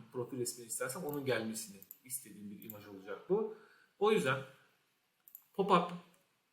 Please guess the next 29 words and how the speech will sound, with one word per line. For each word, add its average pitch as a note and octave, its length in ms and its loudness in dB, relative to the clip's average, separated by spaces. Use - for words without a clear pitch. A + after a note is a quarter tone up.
imajın D#3 420 6
parenti, C#3+ 600 6
yani B2 300 0
bir F3+ 200 4
üstündeki A2 800 -12
imajı C3 380 2
taşıyan, G#2+ 500 0
taşıyan A2 380 -4
şey G3 280 4
olduğu E3 300 4
için E3+ 380 2
pop-up'a C#3+ 440 2
gönderdiğim D#3 540 2
imaj, E3+ 600 -2
data D3 200 2
source D#3 400 -2
boş E3+ 160 2
ancak D3+ 420 2
dynamic D#3 420 0
imaj D3 180 -4
olarak D3 580 -4
parent D3+ 400 6
grup A2+ 240 -4
imaj, G#2+ 280 -12
yani C3+ 280 0
parent C#3+ 380 0
grubu A2+ 280 -4
olan A2+ 280 -6
pop-up'ın D#3+ 520 2